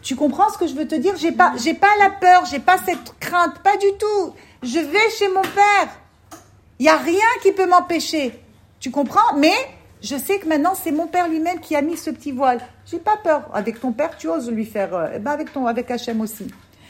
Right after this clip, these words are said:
Et après, donc, il te dit comme ça, il te dit, donc, tout homme doit se renforcer à chaque fois dans la prière, les supplications, dans la hitbodedut. Quoi qu'il arrive, même s'il doit, s'il doit traverser des difficultés.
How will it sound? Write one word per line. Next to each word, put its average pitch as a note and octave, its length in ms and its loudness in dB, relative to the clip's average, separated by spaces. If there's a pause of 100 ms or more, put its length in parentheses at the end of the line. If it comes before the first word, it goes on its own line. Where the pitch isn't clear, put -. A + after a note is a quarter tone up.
(380)
Et A#3 80 8
après, A#3+ 320 4
donc, E4 200 2
il D#4+ 120 0
te D4+ 60 2
dit D4 220 2
comme C#4 140 2
ça, F4 220 4
il - 80 -2
te C#4+ 80 -4
dit, D4+ 420 0 (840)
donc, A3+ 280 2
tout D#4 200 2
homme D#4 160 6
doit C4 140 4
se C4+ 140 -4
renforcer A#3+ 400 0
à A#3+ 80 0
chaque A3 240 -6
fois A#3+ 160 0
dans G#3+ 100 0
la G3+ 140 0
prière, A#3+ 480 0
les A3+ 100 0
supplications, A3+ 800 -2 (800)
dans B3+ 120 6
la C#4+ 120 8
hitbodedut. G#3+ 560 0 (1080)
Quoi G4 200 6
qu'il F4 240 4
arrive, C#4+ 400 2
même D#4+ 160 4
s'il D4 320 0
doit, D#4+ 280 4
s'il C4+ 220 -4
doit D#4+ 160 0
traverser D4 480 0
des C4 140 -2
difficultés. A#3 760 -2